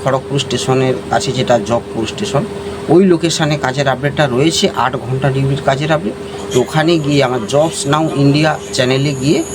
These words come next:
ওই কাজের আপডেটটা, ওখানে গিয়ে সমস্ত কিছু ডিটেলসে দেওয়া রয়েছে, WhatsApp নাম্বার দেওয়া রয়েছে, আপনারা ফোন নাম্বার আর নিজের নাম লিখে WhatsApp করে দেবেন।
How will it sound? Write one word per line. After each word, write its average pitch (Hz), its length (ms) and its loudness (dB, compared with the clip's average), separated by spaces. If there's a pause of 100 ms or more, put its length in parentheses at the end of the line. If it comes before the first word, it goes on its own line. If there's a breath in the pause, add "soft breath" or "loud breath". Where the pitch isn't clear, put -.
(240)
ওই 139 220 4
কাজের 123 300 0
আপডেটটা, 123 520 -2
ওখানে 127 260 2
গিয়ে 139 160 -2
সমস্ত 143 440 0
কিছু 135 180 -4
ডিটেলসে 131 440 2
দেওয়া 117 240 4
রয়েছে, 139 300 0
WhatsApp 127 440 0
নাম্বার 127 360 0
দেওয়া 131 200 2
রয়েছে, 143 280 0
আপনারা 131 280 0 (120)
ফোন 127 100 2
নাম্বার 143 360 2 (460 loud breath)
আর 104 100 0
নিজের 120 380 2
নাম 120 220 0
লিখে 117 200 -2
WhatsApp 113 420 -2 (100)
করে 143 140 2
দেবেন। 175 280 2